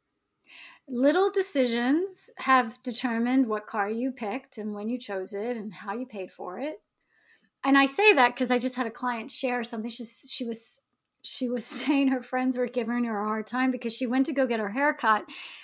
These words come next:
and she came back with a Land Rover. <laughs> And she said, "You know, it's really weird, but I had my checkbook and I had ordered my title and I had done,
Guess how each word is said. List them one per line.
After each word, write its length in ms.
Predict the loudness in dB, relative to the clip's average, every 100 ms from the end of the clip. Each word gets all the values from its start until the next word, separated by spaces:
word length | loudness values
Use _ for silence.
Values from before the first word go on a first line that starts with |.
| -6 0
and 100 | 2
she 140 | 2
came 240 | 4 6
back 240 | 8 6 6
with 120 | 0
a 80 | -2
Land 400 | 2 6 6 6
Rover. 460 | 4 4 4 4 4
<laughs> 60 | -2 -12 0 0 2 -2 -2 0 -2 -2 _ -6 -4 -4 0 2 2 2
And 160 | 0 0
she 200 | 0 0
said, 440 | 2 2 2 2
"You 80 | 4
know, 220 | 6 6
it's 160 | 4 2
really 200 | 2 4
weird, 420 | 6 8 8 6
but 200 | 0 -2 -4 -20 -2
I 60 | 0
had 80 | 0
my 100 | 4
checkbook 720 | 6 6 8 8 10 8 4
and 120 | -4
I 60 | -6
had 120 | -2
ordered 300 | 0 2 2
my 160 | -2 -4
title 600 | -2 0 4 8 8 8
and 120 | 4
I 60 | 0
had 140 | -2
done, 240 | 0 0